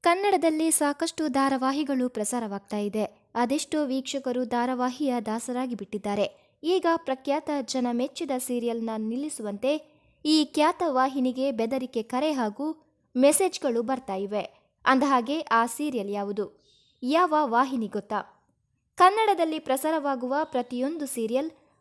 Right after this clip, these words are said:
ಅರ್ಥಪೂರ್ಣವಾದ ಕಥೆಯನ್ನ ನೀಡ್ತಾ ಇದೆ.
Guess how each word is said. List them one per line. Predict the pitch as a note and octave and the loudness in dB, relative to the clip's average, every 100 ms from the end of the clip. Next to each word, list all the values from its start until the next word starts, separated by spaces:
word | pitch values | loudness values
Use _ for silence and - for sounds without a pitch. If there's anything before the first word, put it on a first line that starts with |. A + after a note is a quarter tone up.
| - | 4
ಅರ್ಥಪೂರ್ಣವಾದ | D#4 E4+ G4+ G4+ E4 F#4 E4+ C#4 B3+ | 4 4 0 0 -2 2 2 2 2
ಕಥೆಯನ್ನ | C4 C4 C4 D#4 D4 G#3 | 0 0 -2 -4 -2 -2
ನೀಡ್ತಾ | A#3 B3+ A#3 G3+ | -2 -2 -2 -4
ಇದೆ. | G3 G3 G3+ - | -4 -4 -4 -6